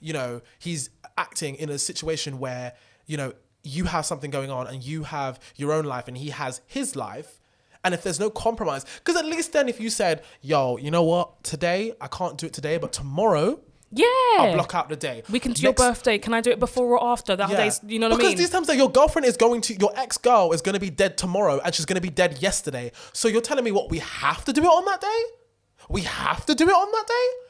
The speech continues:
Speaker 1: Because what? Because the date is gonna, is go-, no, sis.
Speaker 2: I think he's controlling.
Speaker 1: Yeah.
Speaker 2: I think, I don't like the way that sounded, but not the arsehole. And I think they need to split up.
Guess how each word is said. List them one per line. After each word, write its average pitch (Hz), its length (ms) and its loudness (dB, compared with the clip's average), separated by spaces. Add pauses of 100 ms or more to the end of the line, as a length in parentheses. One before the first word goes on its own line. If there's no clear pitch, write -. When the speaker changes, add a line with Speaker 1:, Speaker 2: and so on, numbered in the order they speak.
(140)
Speaker 1:
Because - 260 4
what? - 220 4
Because 170 240 -4
the 165 80 -2
date 175 320 2
is 156 100 -2
gonna, 151 360 0
is 156 120 -2
go-, - 100 -6 (200)
no, 104 320 -14
sis. - 560 -14
Speaker 2:
I 202 100 -4
think 202 200 -4
he's 175 120 -6
controlling. 151 560 -12 (220)
Speaker 1:
Yeah. 190 260 -6
Speaker 2:
I 190 140 -6
think, 165 220 -10
I 160 80 -6
don't 180 240 -6
like 143 140 -8
the 160 60 -10
way 151 120 -10
that 143 160 -10
sounded, 143 560 -14
but 143 280 -6 (360)
not 214 200 2
the 202 80 -2
arsehole. 185 500 0 (840)
And 165 140 -4
I 165 100 -2
think 165 160 -8
they 165 80 -8
need 165 80 -10
to - 60 -6
split - 180 -8
up. - 280 -6